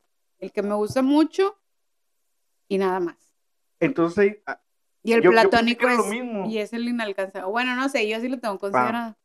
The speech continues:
Speaker 2: sí, sí,
Speaker 1: El
Speaker 2: sí.
Speaker 1: platónico, el típico, ay, Brad Pitt.
Speaker 2: Ah.
Speaker 1: Ay, este.
Speaker 2: Como los que estamos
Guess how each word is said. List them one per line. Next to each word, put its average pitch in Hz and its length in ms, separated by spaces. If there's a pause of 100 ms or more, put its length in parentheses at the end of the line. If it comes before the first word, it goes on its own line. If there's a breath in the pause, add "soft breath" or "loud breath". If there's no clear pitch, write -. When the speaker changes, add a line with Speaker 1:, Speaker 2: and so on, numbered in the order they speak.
Speaker 2:
sí, 131 160
sí, 123 60
Speaker 1:
El 214 100
Speaker 2:
sí. 196 40
Speaker 1:
platónico, 254 680
el 240 380
típico, 233 400
ay, 277 340
Brad 220 280 (100)
Pitt. 175 340 (240)
Speaker 2:
Ah. 226 560
Speaker 1:
Ay, 269 180
este. 185 600
Speaker 2:
Como 156 180
los 151 140
que 151 120
estamos 135 340